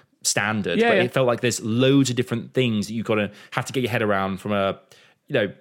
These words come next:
Speaker 1: button to kind of control pad standpoint to actually get the most out of the game.
Speaker 2: Yes, and I like that about these games. Like, when, 'cause you can probably blast through it, but then there are layers to it where you can perform better and, and probably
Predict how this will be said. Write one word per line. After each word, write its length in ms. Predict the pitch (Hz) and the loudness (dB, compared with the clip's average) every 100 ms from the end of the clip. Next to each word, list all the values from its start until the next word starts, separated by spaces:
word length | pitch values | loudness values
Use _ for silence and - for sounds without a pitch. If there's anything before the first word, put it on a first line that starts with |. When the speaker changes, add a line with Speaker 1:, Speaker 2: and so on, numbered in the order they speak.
| _ _ _ _ _ _ | _ _ _ _ _ _
Speaker 1:
button 500 | 107 98 135 123 113 | -6 -2 0 0 0
to 320 | 101 113 107 104 | 0 2 2 0
kind 140 | 113 107 | 0 0
of 220 | 95 - | 0 -8
control 380 | - 110 123 117 | -8 -2 0 0
pad 220 | 110 104 | 0 -4
standpoint 500 | - 110 113 143 135 | -2 -2 -2 -2 -2
to 80 | 117 | -2
actually 360 | 117 - 110 - | -2 -4 -4 -2
get 300 | 123 - - | -2 -2 -4
the 80 | 113 | 0
most 280 | 117 120 135 | 0 0 -2
out 80 | 120 | -4
of 40 | |
the 40 | 123 | -2
game. 280 | 123 226 269 | -2 -2 0
Speaker 2:
Yes, 320 | 214 262 - | 0 0 0
and 180 | 226 277 | 0 2
I 100 | 254 | 2
like 260 | 247 262 | 0 0
that 200 | 208 - | -2 0
about 240 | 175 175 151 | 0 2 2
these 200 | 170 139 | 0 2
games. 320 | 139 123 113 | 0 0 0
Like, 240 | 143 147 - | -2 -2 -4
when, 480 | 170 190 - 135 151 | -2 -2 -4 -14 -2
'cause 240 | 214 - - _ _ _ | -2 -2 -10 _ _ _
you 100 | 180 | -2
can 300 | - 214 247 | 0 -2 -2
probably 400 | 220 226 208 185 | 0 2 4 2
blast 380 | 156 185 180 - | 2 0 -2 -2
through 220 | 185 208 | 2 4
it, 160 | 247 160 | 2 2
but 140 | 165 | 2
then 160 | 170 190 | 2 4
there 100 | 180 | 6
are 80 | 160 | 6
layers 400 | 147 156 160 - | 4 2 0 2
to 100 | 147 | 2
it 100 | 143 | 4
where 100 | 135 | 2
you 80 | 131 | 2
can 140 | 139 | 0
perform 460 | 127 - 139 135 123 | -2 0 2 2 2
better 320 | 131 123 135 | 0 2 -2
and, 140 | 127 135 | 0 -2
and 160 | 131 | -2
probably 400 | 139 131 131 123 | 0 0 0 -2